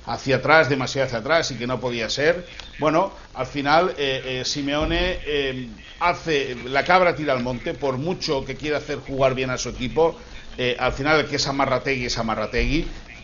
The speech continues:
hace que el equipo dé uno o dos pasos atrás,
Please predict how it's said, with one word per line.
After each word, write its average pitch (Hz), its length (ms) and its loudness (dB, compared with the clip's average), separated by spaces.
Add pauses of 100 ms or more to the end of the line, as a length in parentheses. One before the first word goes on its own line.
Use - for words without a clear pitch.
(220)
hace 160 320 4
que 135 80 2
el 139 80 4
equipo 147 320 0
dé 139 300 4
uno 175 420 6
o 147 120 4
dos 165 200 4
pasos 139 320 -2
atrás, 131 400 0